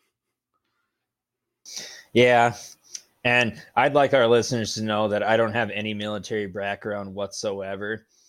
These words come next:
And in fact, I think I'm exempt from the draft because of my toes.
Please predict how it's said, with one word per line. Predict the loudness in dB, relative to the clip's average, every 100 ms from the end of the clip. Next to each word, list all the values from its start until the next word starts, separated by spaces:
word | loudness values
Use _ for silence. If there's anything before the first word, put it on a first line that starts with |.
| _ _ _ _ -8
And | -4 -2 -2 -6
in | -8
fact, | -6 -4 -6
I |
think | -10 -12 -12
I'm | -14
exempt | -14 -10 -10 -12
from | -18 -18
the |
draft | -16 -14 -10 -10 -12
because | -16 -12 -12
of | -12
my | -16 -16
toes. | -14 -12 -10 -10 -12